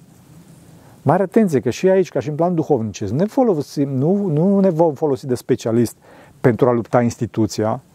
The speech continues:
ci, din contră, pentru a crește iubirea în univers. Înțelegeți? În domeniul social, instituția de care trebuie să ascultăm este partenerul nostru de viață. Pentru copiii și tinerii până la o anumită vârstă, când se duc la casa lor, sunt părinții.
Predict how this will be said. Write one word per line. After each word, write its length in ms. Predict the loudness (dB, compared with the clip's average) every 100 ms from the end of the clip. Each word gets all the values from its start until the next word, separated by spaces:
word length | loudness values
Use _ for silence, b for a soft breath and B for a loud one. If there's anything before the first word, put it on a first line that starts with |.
| _ b b -10
ci, 100 | -2
din 200 | 2 2
contră, 380 | 4 2 0 -2
pentru 280 | -2 -2
a 40 | -4
crește 400 | -2 -2 -2 -2
iubirea 300 | -2 0 -2
în 60 | -2
univers. 580 | -4 -2 -2 -4 -10 -20 _ -20 -18 -14
Înțelegeți? 600 | -6 -2 2 2 0 -8 _ _ _ _ -20 -20 B B B B
În 120 | 0
domeniul 320 | 2 4 4 2
social, 640 | 0 -2 -2 -2 -2 -6
instituția 500 | -8 -8 -8 -12 -2
de 100 | 0
care 160 | 2 0
trebuie 200 | -2 -4
să 100 | -4
ascultăm 380 | -4 -4 -2 -2
este 160 | -2
partenerul 440 | -2 -2 0 -2 -2
nostru 220 | -4 -4
de 60 | -4
viață. 420 | 2 0 0 -8 _ _ _ _ b b b b b b b b
Pentru 280 | 0 0 0
copiii 340 | 0 0 -2
și 140 | 0 -2
tinerii 360 | 0 2 2
până 220 | 0 -2 2
la 60 |
o 40 | 2
anumită 280 | 0 -4 -4
vârstă, 520 | -4 -10 -8 -8 -8 _ _
când 140 | -2
se 100 | 0
duc 140 | -2 0
la 120 | 0
casa 300 | 0 -4 -6
lor, 180 | -6 -4
sunt 200 | -6 -2
părinții. 460 | 0 0 -2 -10